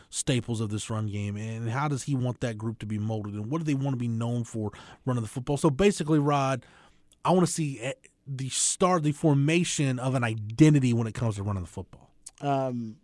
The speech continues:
Speaker 2: uh, you brought up a good point. It's hard to tell whether a team overall is good during a spring game, just evaluating it, because if the offense does good, does that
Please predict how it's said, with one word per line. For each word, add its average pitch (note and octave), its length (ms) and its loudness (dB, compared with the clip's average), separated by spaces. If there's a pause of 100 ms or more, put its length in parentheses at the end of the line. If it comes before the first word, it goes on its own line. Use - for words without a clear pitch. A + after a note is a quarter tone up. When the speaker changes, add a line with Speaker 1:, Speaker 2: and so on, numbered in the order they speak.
(160)
Speaker 2:
uh, C#3 360 -4
you F3+ 140 -4
brought A3 160 0
up F3+ 100 -4
a - 20 -4
good D#3+ 200 0
point. E3+ 220 0
It's G3+ 100 -4
hard B3 180 0
to A#3 80 -2
tell E3+ 200 4
whether D3+ 220 2
a B2 100 -2
team C#3 440 0
overall B2+ 400 -4
is G#2+ 140 -8
good B2 500 -4
during A#2+ 540 -6
a A#2 80 -10
spring B2 460 -6
game, B2+ 380 -4
just C3 180 -12
evaluating A#2+ 560 -4
it, A#2 60 -8
because A#2 480 -8 (360)
if - 60 -16
the B2+ 80 -4
offense C3 340 -2
does C3 240 -2
good, C3 240 -2
does A2+ 120 -8
that B2 160 -4